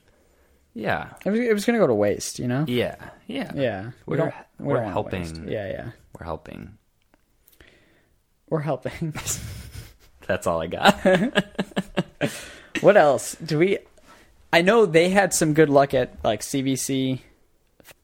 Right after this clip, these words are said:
Speaker 1: C V S.
Speaker 2: C V S pharmacies.
Speaker 1: Yeah.
Speaker 2: Um, they'd have, like, they'd throw out, like, candy and granola
Speaker 1: Yeah, I
Speaker 2: bars
Speaker 1: feel like
Speaker 2: and
Speaker 1: we got
Speaker 2: stuff.
Speaker 1: some, like, Twizzlers at some point.
Speaker 2: Yeah, yeah, just random stuff like that.
Speaker 1: Anything that's, like, expired or,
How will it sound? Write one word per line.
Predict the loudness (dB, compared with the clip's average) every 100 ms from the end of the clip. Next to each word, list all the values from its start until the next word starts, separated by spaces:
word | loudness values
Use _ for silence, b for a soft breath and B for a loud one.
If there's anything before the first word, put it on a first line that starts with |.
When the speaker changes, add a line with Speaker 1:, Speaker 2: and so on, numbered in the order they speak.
| _ _ _
Speaker 1:
C | -14 -10 -8
V | -8
S. | -8 -10 -14 -4
Speaker 2:
C | 0
V | 2 2
S | 2 -2
pharmacies. | -4 -4 -4 -6 -4
Speaker 1:
Yeah. | -6 -4 0 2 2 0
Speaker 2:
Um, | -4 -8 -12 _ _ -2
they'd | 0 2
have, | 2
like, | 0 -2 -6 -6
they'd | -6
throw | -4 -4 -2
out, |
like, | -4 -6
candy | -8 -6 -6 -6 -6
and | -6 -8 -8
granola | -10 -6 -4
Speaker 1:
Yeah, | -2 -2
I |
Speaker 2:
bars | -4
Speaker 1:
feel |
like | -4
Speaker 2:
and | -2
Speaker 1:
we |
got | -2 -4
Speaker 2:
stuff. | -4
Speaker 1:
some, | -6
like, | -6 -10
Twizzlers | -14 -12 -10 -10 -8 -10 -14 -18 -20
at | -18
some | -14 -14
point. | -12 -12 -12 -14 -2
Speaker 2:
Yeah, | 4 6 6 4 2
yeah, | 2 0
just | -2
random | -4 -2 -4
stuff | -2 -2
like | -2 -2
that. | -2 0 -2
Speaker 1:
Anything | -4 -8
that's, | -8 -8
like, | -10
expired | -10 -14 -10 -8 -8 -8 -10
or, | -12 -14